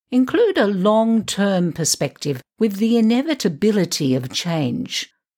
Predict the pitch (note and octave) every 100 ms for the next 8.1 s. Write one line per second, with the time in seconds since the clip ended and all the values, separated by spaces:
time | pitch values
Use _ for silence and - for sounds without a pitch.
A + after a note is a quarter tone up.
0 | _ D#3 D3+ E3 D#3+ D3 C3 C#3 C#3 C3
1 | A3 - C#3+ C#3+ - - - D#3+ C#3+ -
2 | A#3+ G#3+ - - C#3+ C3 C3 F3+ - -
3 | - _ _ - G3 E3+ - D#3 C3 E3+
4 | G#3+ F3 C3+ C3+ - - F3+ F3+ F3+ -
5 | G#4 - D#4+ C4 A3+ A3 - C4+ A3+ F#3+
6 | D#3+ D#3 D#3 E3 - B3+ - F#3+ - -
7 | - A#3 G3+ C#3+ - B2 A#2 A2+ - -